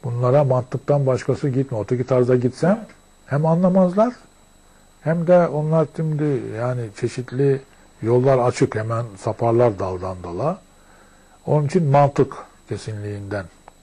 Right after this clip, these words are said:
gidiyorum. Mant-, mantık kesinliğinden gidince, e, durdular.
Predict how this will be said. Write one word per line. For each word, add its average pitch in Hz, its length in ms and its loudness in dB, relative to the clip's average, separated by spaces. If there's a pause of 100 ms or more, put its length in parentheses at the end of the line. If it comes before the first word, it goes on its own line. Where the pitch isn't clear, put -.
gidiyorum. 95 560 -8 (1080)
Mant-, 117 300 -2
mantık 131 320 -2
kesinliğinden 151 520 0
gidince, 190 760 2 (1040)
e, - 60 -14 (280)
durdular. 165 540 6